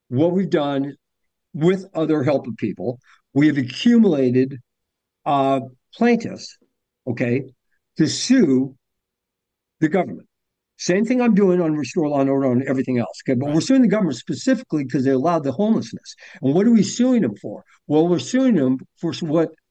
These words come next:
Speaker 1: several things, okay? And I'm just gonna refer to some notes 'cause we, what we did is we s-, pretty significant. We sent a tort claim out notice. Tort claim basically is going, saying that, "Hey, Governor Brown, uh, Kotek, head,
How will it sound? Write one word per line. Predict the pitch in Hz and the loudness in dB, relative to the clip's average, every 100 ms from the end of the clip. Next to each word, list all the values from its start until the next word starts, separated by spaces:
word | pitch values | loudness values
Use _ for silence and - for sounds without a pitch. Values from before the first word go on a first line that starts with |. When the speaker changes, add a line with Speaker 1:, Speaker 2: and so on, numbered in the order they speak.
| _ - | _ -6
Speaker 1:
several | 233 214 156 | -2 0 -2
things, | 117 - - | -8 -14 -14
okay? | 127 135 127 131 131 _ _ - | -8 -4 -4 -4 -8 _ _ -12
And | 143 139 131 | -6 -2 -2
I'm | - 165 | -2 -4
just | 151 - | -4 -2
gonna | 156 | 0
refer | 123 127 156 135 | 2 0 0 -2
to | |
some | 120 123 110 | -2 -2 0
notes | 117 120 - | 2 0 -4
'cause | 120 117 | -6 -2
we, | 120 143 | 0 0
what | 151 196 | 0 0
we | 180 | 0
did | 127 180 143 | 0 0 0
is | |
we | 123 123 | 0 -2
s-, | 123 - - - _ _ _ _ _ - | -4 -16 -18 -20 _ _ _ _ _ -2
pretty | 247 | 0
significant. | 190 147 127 156 - 123 120 | 0 0 2 0 -2 -6 0
We | |
sent | 120 - 208 | 0 0 -2
a | 123 - | -4 -8
tort | - 185 | -2 -2
claim | 185 117 92 | -4 -10 -8
out | 85 - - | -10 -12 -12
notice. | 104 92 87 - - | -10 -10 -12 -14 -4
Tort | 185 185 | -2 0
claim | 185 170 156 - - - | 0 0 -2 -10 -12 -2
basically | 147 123 160 147 151 - | -2 0 -2 -2 -2 -2
is | 131 113 | -4 -2
going, | - 143 139 127 | -2 0 0 0
saying | 127 165 147 | -2 -2 -2
that, | 135 123 | -2 -2
"Hey, | 131 156 117 - - _ - | -2 0 -2 -6 -20 _ -2
Governor | 160 160 151 | 0 0 -2
Brown, | 117 143 147 143 147 135 _ _ _ - | 0 0 0 0 -2 -8 _ _ _ -6
uh, | 123 120 120 113 113 - | -2 0 -2 -4 -10 -10
Kotek, | - 156 127 147 135 - _ _ _ _ _ - | -4 -4 -2 -2 -4 -8 _ _ _ _ _ -2
head, | 165 143 | -2 -2